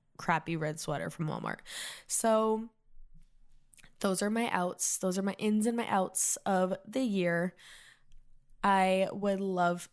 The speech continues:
to hear if you had any similar ins and outs, or if you have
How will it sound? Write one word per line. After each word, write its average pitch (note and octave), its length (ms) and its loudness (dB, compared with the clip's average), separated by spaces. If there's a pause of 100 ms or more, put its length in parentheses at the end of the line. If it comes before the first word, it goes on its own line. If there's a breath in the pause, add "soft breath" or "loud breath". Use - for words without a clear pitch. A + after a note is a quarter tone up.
to - 120 -2
hear F3 380 0
if - 260 -4
you E3+ 120 -2
had E3+ 180 0
any E3 220 -4
similar A3 500 0
ins G#3 240 -2
and G#3 100 2
outs, G#3 320 0
or F#3+ 240 2
if G3 240 -2
you F#3+ 260 2
have F#3 520 0